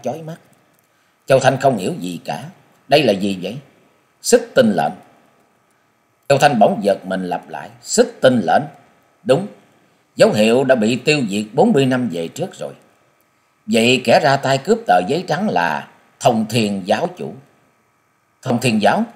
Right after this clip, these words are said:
Ngươi chưa bao hề nghe qua sao?" "Đã nghe qua, song không thấu triệt hết." "Thông Thiên Giáo trưởng giáo gọi là Thông Thiên Giáo Chủ. Xích tinh lệnh là dấu hiệu hành động của giáo phái ấy.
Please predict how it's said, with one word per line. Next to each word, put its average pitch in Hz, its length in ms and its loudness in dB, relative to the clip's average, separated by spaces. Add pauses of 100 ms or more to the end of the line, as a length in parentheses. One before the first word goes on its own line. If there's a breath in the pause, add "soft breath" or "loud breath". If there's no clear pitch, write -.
(1000)
Ngươi 135 420 4
chưa 165 120 4
bao 139 200 6
hề 104 200 2
nghe 123 160 -2
qua 135 240 -2
sao?" 156 220 -6 (920)
"Đã 139 200 2
nghe 131 120 4
qua, 113 380 -2 (100)
song 110 440 2
không 117 200 -2
thấu 185 280 0
triệt 80 180 -10
hết." 180 180 -8 (1600)
"Thông 156 200 4
Thiên 143 200 0
Giáo 180 200 6
trưởng 123 320 -4
giáo 214 200 4
gọi 107 360 2
là 90 460 0
Thông 139 180 -2
Thiên 120 240 0
Giáo 151 260 -2
Chủ. 76 180 -8 (440)
Xích - 300 0
tinh 143 160 2
lệnh 101 340 0
là 87 260 0 (100)
dấu 208 180 2
hiệu 104 200 -2
hành 85 300 -8
động 87 180 -6 (100)
của 117 100 -4
giáo 131 200 -4
phái 160 260 -8
ấy. 127 180 -10